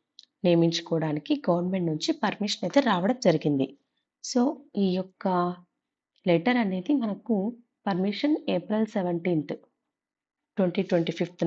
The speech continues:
అయితే రావడం జరిగింది, అంటే నిన్న. So, దాని ప్రకారం ప్రతి ఒక్క డిస్ట్రిక్ట్‌లోనూ ఒక ఐటీ మేనేజర్ అయితే రిక్రూట్‌మెంట్ జరగబోతుంది. నోటిఫికేషన్ అనేది రిలీజ్ అవుతుంది. So, ఆ నోటిఫికేషన్‌కి సంబంధించి complete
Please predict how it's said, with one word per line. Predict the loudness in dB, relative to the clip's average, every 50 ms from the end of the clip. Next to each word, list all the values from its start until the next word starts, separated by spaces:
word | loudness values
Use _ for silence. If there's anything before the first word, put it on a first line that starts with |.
| 0
అయితే | 2 0 2 2
రావడం | 4 4 4 4 2 2 0 0
జరిగింది, | -4 -4 -2 -4 -4 -4 -4 -10 -14 _ -12
అంటే | -8 -6 -4 -2 0
నిన్న. | 2 2 2 2 0 -4 -10 _ _ _ _ _ _ -20 -20 _ _ _ -16 -4
So, | 2 2 2 2 2 0
దాని | 0 0 0 -2 -4 -4 -4
ప్రకారం | -4 -4 -2 -2 -2 -2 -2 0 0 0 0 0 -6 -14 -20 _ _ _ _ _ 0
ప్రతి | 0 0 0 0 -2 -2 -2
ఒక్క | 0 -2 0 0
డిస్ట్రిక్ట్‌లోనూ | 0 -2 -4 -2 -2 -2 0 0 2 4 6 4 4 4
ఒక | 2 -2 -2 2 2 2
ఐటీ | 2 4 4 2 2 4
మేనేజర్ | 2 2 0 0 0 0 2 2
అయితే | 2 4 4 2 2 0 -8 -20 _ _ _ _ _ _ _ _ _ _ 0
రిక్రూట్‌మెంట్ | 0 2 2 0 2 4 4 4 4 4 2
జరగబోతుంది. | 0 0 0 2 0 0 0 0 0 2 4 4 4 2
నోటిఫికేషన్ | 0 0 -2 -4 -2 -2 -2 -2 0 0 0
అనేది | 0 2 2 4 4
రిలీజ్ | 4 4 4 2 2 2 0
అవుతుంది. | 0 -2 -6 -6 0 2 4 2 2 0 -6 -18 _ -20 -20 -20 _ _ _ _ 0
So, | 0 0 2 2 2
ఆ | 2 2 2
నోటిఫికేషన్‌కి | 0 0 0 -2 -2 0 0 0 0 2 0 -4 -4 -4 -4 -4 -2
సంబంధించి | -2 -2 -2 -2 -2 -2 -4 -4 -4 -6 -8 -8 -10 _ -4 -2
complete | -2 -2 -2 -2 -2 0 0 0 0 0 -2